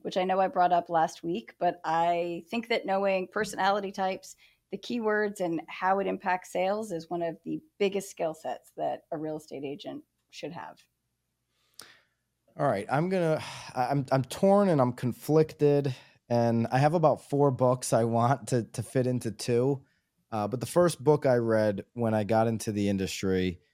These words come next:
Speaker 2: and it's not the book that I buy all of my agents, surprisingly, which, you know, that should be the pick. Actually, you know what?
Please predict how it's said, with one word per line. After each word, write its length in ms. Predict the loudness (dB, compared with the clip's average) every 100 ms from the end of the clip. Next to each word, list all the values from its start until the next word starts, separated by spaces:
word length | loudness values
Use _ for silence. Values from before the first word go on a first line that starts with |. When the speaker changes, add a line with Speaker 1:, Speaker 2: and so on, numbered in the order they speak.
| _
Speaker 2:
and 100 | -2
it's 160 | -2 0
not 300 | 2 2 2
the 100 | -2
book 360 | 2 2 2 -2
that 120 | -2
I 100 | -2
buy 500 | 0 2 2 0 -4 _ _ _ -10
all 220 | -4 -2
of 80 | -2
my 160 | -2 -2
agents, 440 | -2 -2 -6 -6
surprisingly, 680 | -10 -2 0 0 -2 -2 -2
which, 340 | -4 -6 -14 _ -10
you 140 | -6
know, 80 | -2
that 180 | -2 -4
should 180 | -6 -4
be 140 | -4
the 80 | -4
pick. 460 | -2 -2 -2 -14 _ _ _ -12 -2
Actually, 280 | 2 2 2
you 40 | 4
know 100 | 4
what? 280 | 4 2